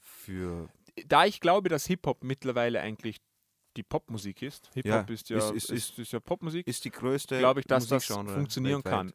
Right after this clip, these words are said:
Speaker 2: Und die, wenn das lau-, läuft, dann sind einfach Milliarden drin.
Speaker 1: Ja, pff,
Speaker 2: Und darum,
Speaker 1: vom Geld muss man da nicht reden,
Speaker 2: darum,
Speaker 1: sowas.
Speaker 2: glaub ich, ist das auch so poliert und so,
Speaker 1: Gut.
Speaker 2: ähm, so viel Budget. Schauen wir mal, was daraus wird. Wir wissen's ja nicht.
Speaker 1: Ja.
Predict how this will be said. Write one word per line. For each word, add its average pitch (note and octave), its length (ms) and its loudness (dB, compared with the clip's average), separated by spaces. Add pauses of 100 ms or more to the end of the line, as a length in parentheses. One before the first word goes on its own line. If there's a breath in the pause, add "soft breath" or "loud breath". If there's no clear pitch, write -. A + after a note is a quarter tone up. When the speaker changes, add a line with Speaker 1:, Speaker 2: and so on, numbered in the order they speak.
Speaker 2:
Und A2+ 300 -6 (420)
die, - 60 -20 (280)
wenn B2+ 180 0
das D3+ 140 0
lau-, C3+ 360 6
läuft, C3 360 2
dann A#2+ 80 -6
sind A2+ 140 -6
einfach G#2+ 180 -6
Milliarden G2+ 480 -2
drin. F#2+ 280 -14 (340)
Speaker 1:
Ja, G#2+ 160 0
pff, - 420 -12
Speaker 2:
Und A#2+ 180 -4
darum, A#2+ 480 4 (120)
Speaker 1:
vom G2 160 -8
Geld A#2+ 260 0
muss A2+ 140 -6
man A2 100 -4
da G#2+ 120 -2
nicht G#2+ 180 -6
reden, G#2 120 -2
Speaker 2:
darum, C3 280 4
Speaker 1:
sowas. B2 60 -4
Speaker 2:
glaub B2 220 2
ich, A#2+ 140 -6
ist C3 180 -6
das A#2+ 120 0
auch G#2+ 160 2
so A2 120 -6
poliert B2 500 -2
und G#2+ 180 -4 (100)
so, G#2 680 -4 (180)
Speaker 1:
Gut. - 400 -12 (160)
Speaker 2:
ähm, G#2+ 420 -6
so - 160 -6
viel A2 180 -8
Budget. A2+ 540 -2 (340 soft breath)
Schauen F3 180 6
wir A3+ 60 2
mal, F3+ 120 2
was C3 120 2
daraus B2+ 180 2
wird. G#3 160 0
Wir C3 80 -6
wissen's F#3 300 -2
ja G3 60 -4
nicht. A3+ 220 -10 (160 soft breath)
Speaker 1:
Ja. D#3 220 2